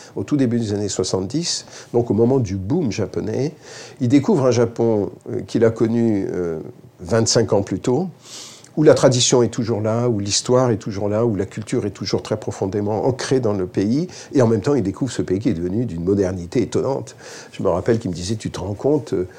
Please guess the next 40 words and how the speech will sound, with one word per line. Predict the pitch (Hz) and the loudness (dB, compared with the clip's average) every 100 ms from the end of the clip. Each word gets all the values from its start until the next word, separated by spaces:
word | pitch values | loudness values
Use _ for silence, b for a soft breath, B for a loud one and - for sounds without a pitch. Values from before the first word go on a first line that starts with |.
| B B 110 | B B -4
dans | 113 | 0
les | 113 104 | 2 4
ascenseurs, | 107 110 104 156 135 | 2 2 2 2 2
les | 104 | 0
boutons | 101 104 156 | 0 2 2
ne | |
sont | 123 101 | 2 2
pas | 165 127 | 4 4
des | |
boutons. | 107 123 175 120 101 | 2 0 2 2 2
On | |
affleure | 113 117 - 131 175 165 127 | 2 2 2 4 4 2 0
et | 101 | 0
on | 107 | 0
a | 123 | 0
le, | 139 95 98 | 2 0 0
les | 98 95 | -2 -2
taches | 123 - | -2 -2
qui | - | -4
s'affichent. » | - 110 - 127 175 - B B B B B B - | -4 -4 -2 -4 -4 -8 B B B B B B -2
Euh, | 104 98 95 - | 2 4 2 2
et | |
il | 110 | 2
me | 104 | 2
dit, « | 120 120 | 0 0
Tu | 104 | 2
devrais | 120 143 | 4 8
aller | 117 | 8
voir | 117 120 | 8 4
ce | 110 | 2
pays. » | - 95 90 101 - - B B B - | 0 0 -2 -6 -12 -18 B B B -4
Euh, | 95 92 92 - | 0 2 0 -2
qui | - 123 135 | -4 2 4
a | 101 104 | 4 4
su, | - - 135 147 123 | 0 -2 0 0 2
euh, | 95 92 - | 2 0 2
admirablement, | 120 131 123 127 101 101 110 127 120 | 2 4 4 4 4 2 4 4 4
euh, | 98 90 B B - | 2 0 B B 0
mélanger, | 113 110 110 107 127 139 127 | 6 6 6 4 4 6 4
euh, | 98 98 | 4 2